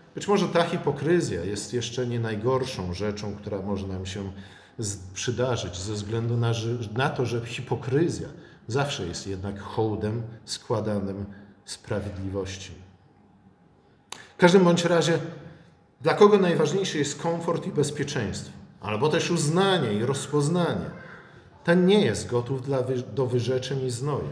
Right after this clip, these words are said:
Kto sądzi, że złoto zapewni mu łatwe i długie życie,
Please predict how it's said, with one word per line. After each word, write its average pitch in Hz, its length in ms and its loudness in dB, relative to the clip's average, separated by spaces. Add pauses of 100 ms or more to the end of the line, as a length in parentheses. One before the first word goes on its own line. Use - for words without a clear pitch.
(140)
Kto - 160 0
sądzi, 165 300 2
że 147 220 4
złoto 143 640 0 (1040)
zapewni 147 420 4
mu 127 260 4
łatwe 139 460 2
i 139 40 0
długie 135 400 0
życie, 135 480 -2